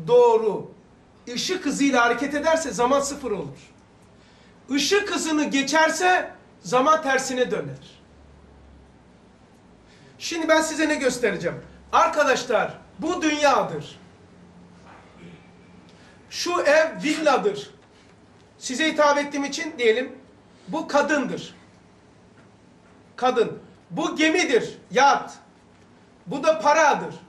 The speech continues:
Bu da Mercedes'indir. Dünya budur. Şimdi desem ki, bak bu dünya ahiretin dışa vuruşudur.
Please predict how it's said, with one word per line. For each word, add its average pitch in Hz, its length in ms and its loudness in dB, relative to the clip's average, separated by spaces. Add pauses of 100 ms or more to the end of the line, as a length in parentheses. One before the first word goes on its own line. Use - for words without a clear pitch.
(720)
Bu 262 180 -8
da 294 120 4
Mercedes'indir. 294 960 -2 (880)
Dünya 320 340 2
budur. 226 320 -4 (500)
Şimdi 359 380 -2
desem 294 420 0
ki, 151 240 -10 (600)
bak 262 280 2
bu 277 160 -4
dünya 269 560 2 (1160)
ahiretin 311 720 0
dışa 320 320 -2
vuruşudur. 277 640 -2